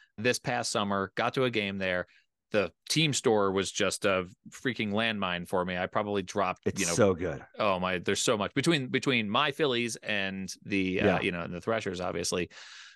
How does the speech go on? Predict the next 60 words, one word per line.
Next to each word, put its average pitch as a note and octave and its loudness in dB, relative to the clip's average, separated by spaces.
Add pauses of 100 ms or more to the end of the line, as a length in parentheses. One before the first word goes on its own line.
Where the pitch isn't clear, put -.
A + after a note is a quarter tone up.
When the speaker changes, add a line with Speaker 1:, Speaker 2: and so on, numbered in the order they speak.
Speaker 1:
I C3+ 2
know F3+ 2
that A3+ 0
you E3 6
like B2+ 2
to A#2 0
go A2 4
immerse F#2 0
yourself A2 -2
in F#2 -8
the F2+ -14
culture F3+ -2
at - -8
these F2 -6
places F#2+ -4
where F#2+ -4
you E2 -4
go G#2 0
and F#2 -2
you F2 -4
do F2+ -2
these E2+ -4
things. C#3 -2 (400)
Uh, F#2+ -4
did F#2 -4
you A2+ 2
and B2 0
Casey B2 -2
go A#2+ 4
swimming B2+ 2
with B2 0
sharks C3 0
when A2 -4
you G2+ -2
decided G#2+ -2
to A2 -4
do A2 -2
the G2 4
Speaker 2:
We, C#3 10
Speaker 1:
Threshers C#3+ 2
Speaker 2:
we - 6
Speaker 1:
logo? D#3+ 2
Speaker 2:
did. D3+ 10
We A#2+ 6
did. C#3+ 8
And - 0
it D3 6
was C#3 6
actually, F#3 6
like, C3+ 4
one C#3+ 6
of F3+ 6
the D3+ 6
first - 4
projects B2 6
where G2 8
I C3 2
just E3+ 4
felt B2+ 10
like G2+ 8